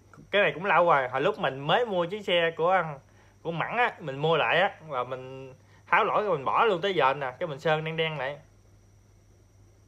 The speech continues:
Các bạn xem cái lỗi nè. Lỗi này lỗi bảy cộng nè các bạn. Đây. Mình xem một vòng mấy bạn coi thử.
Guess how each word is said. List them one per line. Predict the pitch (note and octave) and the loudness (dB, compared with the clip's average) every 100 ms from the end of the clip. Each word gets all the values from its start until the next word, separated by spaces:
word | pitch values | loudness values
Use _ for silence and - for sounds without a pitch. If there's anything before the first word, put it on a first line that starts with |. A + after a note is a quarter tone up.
| _ _ _ _ _ _ _ | _ _ _ _ _ _ _
Các | D#3 | -8
bạn | C3+ | -6
xem | C#3+ C#3+ | -4 -4
cái | D3 | -2
lỗi | A#2 E3+ | -4 -4
nè. | D#3+ A2+ - _ _ - _ _ _ _ _ _ _ _ _ _ | -6 -10 -18 _ _ -20 _ _ _ _ _ _ _ _ _ _
Lỗi | A2+ B2 F#3+ | 2 4 4
này | E3+ | 2
lỗi | C3+ B2+ | 0 0
bảy | F3+ | 0
cộng | C#3 C3+ | -2 -4
nè | C3+ | -2
các | D3+ | 0
bạn. | B2+ - - _ _ _ _ _ _ _ _ _ _ | -2 -6 -20 _ _ _ _ _ _ _ _ _ _
Đây. | A#2+ A#2+ A#2 A2+ _ - _ _ _ _ _ _ _ - _ _ _ _ - _ - _ - | -6 -4 -6 -8 _ -20 _ _ _ _ _ _ _ -20 _ _ _ _ -20 _ -20 _ -20
Mình | A#2 | -10
xem | C3+ B2 | -6 -4
một | |
vòng | A2+ A#2+ | -4 -4
mấy | |
bạn | B2+ B2 | -6 -4
coi | B2+ | -6
thử. | G#2+ D3 | -4 -8